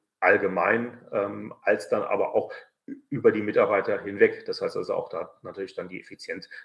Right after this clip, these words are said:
zu erhöhen. Und insgesamt wollen wir halt, äh, unsere ebit-Zielmarge in einer Region von acht bis zehn Prozent über die Zyklen hinweg bringen. Das heißt also, äh, auch mal sehr wohl darüber und in der Marktabschwungphase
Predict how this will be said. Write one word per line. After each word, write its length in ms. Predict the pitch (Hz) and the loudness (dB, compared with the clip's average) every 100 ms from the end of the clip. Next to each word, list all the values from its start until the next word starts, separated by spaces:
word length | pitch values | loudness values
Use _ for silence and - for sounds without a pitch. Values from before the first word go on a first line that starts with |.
| _ _ | _ _
zu 260 | - 107 | -8 0
erhöhen. 600 | 98 95 82 98 80 76 _ - - - | 2 2 0 -2 -2 -10 _ -20 -20 -20
Und 300 | - 85 90 | -14 -14 -14
insgesamt 760 | - 131 110 104 90 95 - - _ | -14 -12 -8 -4 0 0 0 -10 _
wollen 180 | 95 95 | 0 2
wir 160 | 98 | 2
halt, 340 | 87 92 - - | 2 0 -2 -6
äh, 260 | 90 92 | -2 0
unsere 500 | 95 101 98 92 87 - - - | -2 -4 -4 -4 -4 -8 -20 -4
ebit-Zielmarge 1080 | 104 101 - 110 107 92 92 98 104 101 - - - _ _ | -2 -2 -4 -4 -4 -2 -4 -2 -2 -2 -6 -14 -16 _ _
in 120 | 101 | -10
einer 180 | 92 90 | -8 -8
Region 320 | 92 95 92 | -6 -4 -4
von 160 | - | -6
acht 220 | 85 - - | -8 -10 -14
bis 140 | - | -16
zehn 220 | - 87 | -12 -12
Prozent 480 | - 80 - 92 - _ _ _ | -12 -10 -6 -8 -10 _ _ _
über 260 | 143 123 | 0 4
die 160 | 107 107 | 2 0
Zyklen 400 | - 113 113 110 | -6 -8 -2 -2
hinweg 320 | 92 104 107 | 2 0 0
bringen. 220 | - 98 | -6 -4
Das 180 | 95 92 | -2 0
heißt 260 | - - - | -2 -4 -2
also, 300 | 98 98 95 - - - | 0 2 0 -2 -12 0
äh, 120 | 98 | 2
auch 300 | 92 104 - | 4 4 2
mal 180 | 92 90 | 0 4
sehr 220 | 98 95 | 2 4
wohl 140 | 92 | 0
darüber 540 | 92 92 123 131 127 - - _ | 0 0 2 2 2 0 -12 _
und 160 | 92 - | -20 -14
in 100 | - | -8
der 280 | 92 90 - | -6 -6 -6
Marktabschwungphase 960 | 95 - 101 - 90 - 87 90 92 | -8 -6 -10 -10 -14 -4 0 0 0